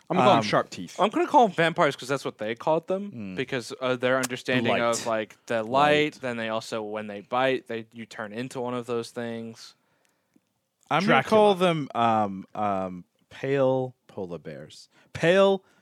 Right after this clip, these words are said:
Speaker 2: furless polar bears.
Speaker 1: That doesn't make sense.
Speaker 2: Pale
Speaker 1: They had, like, eight
Speaker 2: furless
Speaker 1: eyes.
Speaker 2: polar bears. So the P F P.
Speaker 1: They're bats. They're,
Speaker 2: They're,
Speaker 1: they're
Speaker 2: they're
Speaker 1: wingless bats. Giant
Speaker 2: Nah.
Speaker 1: wingless bats.
Speaker 2: Giant wing that can burrow underground?
Speaker 1: Yeah. They're
Speaker 2: That's
Speaker 1: underground bats. I don't know.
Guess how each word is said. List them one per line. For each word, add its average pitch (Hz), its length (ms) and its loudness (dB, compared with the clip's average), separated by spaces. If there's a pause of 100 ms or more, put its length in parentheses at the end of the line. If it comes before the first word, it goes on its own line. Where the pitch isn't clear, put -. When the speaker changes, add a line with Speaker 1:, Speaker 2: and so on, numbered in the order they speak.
(100)
Speaker 2:
furless 156 720 0 (460)
polar 90 280 -10
bears. - 500 -20 (200)
Speaker 1:
That 92 220 -10
doesn't - 240 -20
make - 100 -20
sense. - 360 -20 (500)
Speaker 2:
Pale 131 500 -10 (300)
Speaker 1:
They 127 80 4
had, 165 140 6
like, 160 160 6
eight 143 180 0
Speaker 2:
furless 110 480 -2
Speaker 1:
eyes. - 0 - (180)
Speaker 2:
polar - 240 -20 (100)
bears. - 240 -20 (120)
So - 160 -16
the 110 120 -2
P - 280 -6
F - 0 -
P. - 20 -2
Speaker 1:
They're 151 140 4
bats. 127 680 0
They're, 123 120 4
Speaker 2:
They're, 123 80 2
Speaker 1:
they're 123 200 4
Speaker 2:
they're 110 200 -2
Speaker 1:
wingless 143 360 0
bats. 95 640 -2 (640)
Giant 117 360 -2
Speaker 2:
Nah. 92 60 -6
Speaker 1:
wingless 104 300 -6
bats. 80 320 -10 (100)
Speaker 2:
Giant 101 220 -2
wing 117 200 -4
that 131 140 0
can 117 240 -8 (160)
burrow 117 360 4
underground? 113 560 -2 (240)
Speaker 1:
Yeah. 156 280 -8 (320)
They're 120 120 4
Speaker 2:
That's 127 60 0
Speaker 1:
underground 147 540 2
bats. 107 520 0
I 85 180 -10
don't - 220 -16
know. - 160 -20